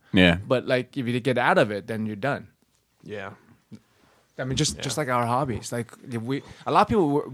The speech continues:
Speaker 2: are into this, these toys when we were all kids. Ev-, all of us were into it, but only some of us become nerds.
Speaker 1: Right.
Speaker 2: Not everybody.
Speaker 3: That, that's right. That's right.
Speaker 2: So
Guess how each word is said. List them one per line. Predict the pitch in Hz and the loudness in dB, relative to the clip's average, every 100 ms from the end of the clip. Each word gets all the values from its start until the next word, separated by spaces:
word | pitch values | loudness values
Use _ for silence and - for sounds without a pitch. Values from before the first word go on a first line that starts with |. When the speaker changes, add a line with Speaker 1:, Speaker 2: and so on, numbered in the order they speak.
| 117 139 | -6 -2
Speaker 2:
are | 143 | 0
into | 180 202 | 2 2
this, | 135 - - | 0 -2 -4
these | 156 143 | -4 -4
toys | - 196 190 120 | -2 2 2 2
when | 123 127 123 135 | 0 -2 -4 -2
we | 143 | 4
were | 165 | 8
all | 202 | 6
kids. | 123 | 4
Ev-, | 139 160 - - - | -4 -6 -8 -14 -2
all | 151 208 208 | 8 10 10
of | 123 | 8
us | 107 | 0
were | 107 | -6
into | 101 104 | -6 -6
it, | 101 - | -8 -6
but | 127 | -2
only | 170 175 - - | 0 -2 -4 -2
some | - 190 | 4 6
of | 143 | 6
us | 117 | 4
become | 113 123 117 | 0 0 2
nerds. | 120 90 - - _ | 0 -2 -8 -12 _
Speaker 1:
Right. | 107 95 87 95 - | 6 6 4 -6 -4
Speaker 2:
Not | 135 | 0
everybody. | 143 120 139 | 2 4 2
Speaker 3:
That, | 110 | 4
that's | 135 135 | 2 2
right. | 101 104 - - _ | 0 -2 -8 -20 _
That's | 113 - | -10 -8
right. | 101 107 - _ _ _ | -8 -8 -14 _ _ _
Speaker 2:
So | - 101 98 | -18 -14 -14